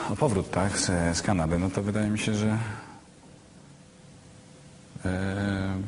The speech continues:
wszyscy jesteśmy ludźmi, tak? Wszyscy staramy się, e, no ja, wydaje mi się, że nie wiem, przez ostatnie kilka lat,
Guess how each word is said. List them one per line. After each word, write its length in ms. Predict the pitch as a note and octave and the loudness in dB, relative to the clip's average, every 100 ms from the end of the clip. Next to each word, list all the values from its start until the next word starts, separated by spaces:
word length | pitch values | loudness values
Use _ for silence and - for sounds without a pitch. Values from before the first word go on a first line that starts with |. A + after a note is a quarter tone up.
| A2 - - - - - - - - - - - - - - | -8 -14 -20 -20 -20 -20 -20 -20 -20 -20 -20 -20 -20 -20 -12
wszyscy 260 | - C3 - | -6 -4 -2
jesteśmy 320 | A2+ F#2+ - | -2 -2 0
ludźmi, 300 | E2 D2+ C#2 | 0 0 -2
tak? 140 | C#2 F2+ - - - - - - - - - - - | -2 -4 -8 -14 -20 -20 -20 -20 -18 -18 -18 -20 -14
Wszyscy 300 | - A2 - | -6 -4 -4
staramy 340 | A#2 F2 F#2 F#2 | -2 0 2 2
się, 140 | - | 2
e, 540 | F2+ E2 D#2+ D2+ D#2 D#2+ - - - - - | 4 4 2 0 0 -2 -6 -14 -16 -12 -2
no 80 | F2+ | 2
ja, 160 | F#2+ | 2
wydaje 380 | F#2 E2+ F#2+ G#2+ | 2 2 4 4
mi 60 | G#2 | 2
się, 100 | G2+ | 2
że 140 | F#2 | 2
nie 80 | F#2 | 2
wiem, 120 | F2 | 2
przez 180 | D#2+ D#2+ | 2 0
ostatnie 340 | E2+ A2+ A2+ | 0 0 0
kilka 260 | G2 F#2 F2 | 0 0 0
lat, 160 | E2+ | 0